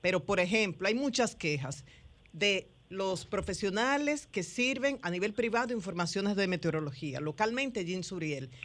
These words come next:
Internacionalmente, Joan Morales. ¿Por qué? Porque el radar Doppler que adquirió el idac, que utiliza unamed, no está a disposición de todos.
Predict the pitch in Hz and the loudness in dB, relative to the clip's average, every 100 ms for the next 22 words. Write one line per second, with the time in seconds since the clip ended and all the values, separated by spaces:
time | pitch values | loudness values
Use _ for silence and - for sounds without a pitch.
0 | - 185 180 185 175 196 226 262 277 214 | -8 -4 -2 -2 -2 0 0 2 0 0
1 | 180 185 175 151 139 147 - 240 240 - | -2 -2 -2 -2 -4 -6 -2 0 0 -2
2 | 147 123 - - - 180 180 202 175 170 | -6 -6 -14 -20 -8 -4 -2 -2 -2 -2
3 | 175 185 208 202 240 254 151 151 151 - | 0 2 2 4 4 4 0 -2 -2 -8
4 | 147 - 165 185 202 220 185 220 175 - | -8 -6 -2 0 0 0 0 0 -2 -10
5 | - - 175 160 165 175 214 - 208 190 | -18 -4 0 0 0 -4 -6 -2 0 2
6 | 196 220 208 208 190 - - - 180 202 | 2 2 0 0 0 -2 -12 -12 -6 -2
7 | 226 - - 208 202 - 196 175 170 190 | -4 -2 0 0 -2 -6 -6 -6 -6 -4
8 | 185 190 - 160 143 139 139 | -4 -4 -4 -4 -2 -4 -8